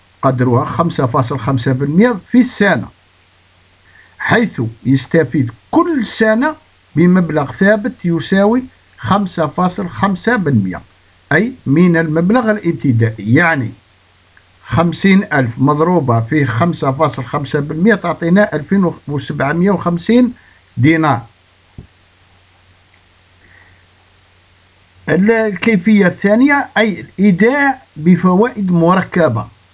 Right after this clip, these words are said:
إيداع يكون بفوائد مركبة قدرها خمسة بالمية في السنة، حيث يزيد رصيده كل سنة بمبلغ يساوي خمسة بالمية من المبلغ المدخر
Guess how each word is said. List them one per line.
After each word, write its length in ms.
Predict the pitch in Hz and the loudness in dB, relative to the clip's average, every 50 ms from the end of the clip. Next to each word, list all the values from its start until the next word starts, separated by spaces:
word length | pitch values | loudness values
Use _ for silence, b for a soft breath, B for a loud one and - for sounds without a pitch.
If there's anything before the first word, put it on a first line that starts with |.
| _ _ _ _ _ _ _ - | _ _ _ _ _ _ _ -2
إيداع 320 | 113 113 113 139 175 180 156 | 0 2 4 4 2 0 0
يكون 360 | 139 120 - 180 202 220 190 | -4 -6 -4 -2 -2 0 0
بفوائد 560 | 147 135 117 143 143 151 180 - 156 139 147 | -2 -2 0 2 2 2 2 0 -4 -10 -8
مركبة 500 | 143 143 143 135 - - 156 - 180 220 | -6 -4 -4 -4 -4 -2 -2 0 0 0
قدرها 420 | 202 - 160 151 156 170 202 208 | -2 -2 -8 -4 0 2 2 2
خمسة 600 | 180 - - - - 220 254 269 214 - - 220 | 0 -2 -10 -4 -4 -2 -2 -2 -4 -2 -2 -2
بالمية 400 | 214 196 190 208 220 240 285 302 | -2 -2 -2 -2 0 0 2 2
في 140 | 254 196 208 | 0 0 -2
السنة، 440 | 175 - - 180 160 135 113 95 - - _ _ _ _ _ _ _ _ _ b b b b b b b b | -4 -2 0 0 0 0 0 -4 -6 -12 _ _ _ _ _ _ _ _ _ b b b b b b b b
حيث 420 | b - - 202 285 262 170 - 131 113 113 - b b b b b b b | b -4 -2 -2 -2 -2 -4 -6 -8 -10 -10 -14 b b b b b b b
يزيد 520 | 117 123 165 190 190 170 185 220 214 190 202 | 2 2 2 2 2 2 2 2 2 2 2
رصيده 720 | 190 190 180 175 - 226 226 190 165 151 123 104 98 - - _ _ _ _ _ | 2 2 0 0 2 2 2 4 4 2 2 0 -2 -6 -12 _ _ _ _ _
كل 320 | - - 254 302 294 233 180 | -2 0 2 2 2 0 0
سنة 340 | - - 208 208 233 247 240 | 0 2 2 4 4 2 2
بمبلغ 600 | 208 202 196 202 214 214 202 254 269 233 233 220 | 2 2 2 4 2 2 2 0 0 0 0 -2
يساوي 340 | 180 - - 202 196 190 170 | -4 -2 -2 -2 0 0 -2
خمسة 480 | - - - 262 302 254 - - 208 | -2 -2 -2 0 0 0 0 0 -2
بالمية 460 | 190 170 165 151 143 151 175 247 330 - _ - | -2 -2 -4 -4 -4 -2 -2 -2 -2 -6 _ -8
من 260 | 170 143 151 156 151 | -4 -2 -2 -2 -2
المبلغ 800 | 147 147 143 151 175 262 339 330 302 285 254 226 208 185 180 170 | -2 -2 0 2 2 2 2 2 2 2 2 2 2 0 -2 -4
المدخر 720 | 160 156 143 135 123 123 117 117 117 117 113 202 247 277 | -2 -2 -2 -2 -2 -2 -4 -6 -4 -2 0 -2 -2 -2